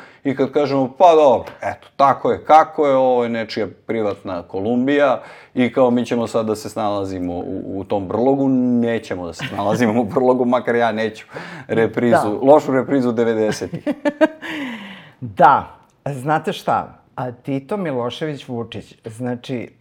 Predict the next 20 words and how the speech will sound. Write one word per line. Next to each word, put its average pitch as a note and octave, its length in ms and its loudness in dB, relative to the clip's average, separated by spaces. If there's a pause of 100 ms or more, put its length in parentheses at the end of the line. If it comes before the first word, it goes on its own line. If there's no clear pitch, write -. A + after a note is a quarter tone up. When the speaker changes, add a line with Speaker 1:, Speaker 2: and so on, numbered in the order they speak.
(420)
Speaker 2:
<laughs> - 580 -8
a - 120 -2
tek - 340 6
mi C#4 140 4
je A3+ 140 6
pedeset F#3+ 600 0
i G#3+ 80 0
tri. E3 460 -4 (160)
<laughs> - 260 0
Znači, - 600 0 (640)
Speaker 1:
Meni B2+ 180 6
je C3+ 80 4
Tito G3 260 4
još F3 140 6
tu F3+ 140 2
super. E3+ 420 0 (400)
<laughs> D#3+ 400 -2
Speaker 2:
Tito A#3 300 4
je, A#3 140 6
da, E3+ 460 6